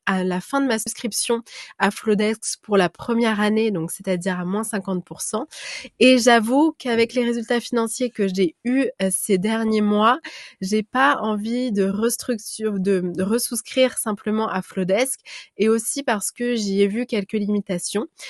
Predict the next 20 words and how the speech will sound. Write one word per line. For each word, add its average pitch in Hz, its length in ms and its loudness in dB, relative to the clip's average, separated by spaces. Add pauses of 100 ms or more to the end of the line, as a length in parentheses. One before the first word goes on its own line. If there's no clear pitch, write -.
(160)
Donc 190 160 0
je 175 120 -6
vais 233 140 4
t'en 254 200 0
parler. 208 500 0 (320)
Les 202 80 -2
limitations 247 560 2
pour 240 220 -2
moi 233 380 2
de 190 160 0
Flowdesk, 226 840 -2 (140)
elles 202 200 -2
sont, 240 380 -2
alors 175 260 -4
j'adore 190 600 2
parce 180 220 -4
que 190 180 -2
c'est 180 220 -2
hyper 226 460 -2
minimaliste, 208 840 0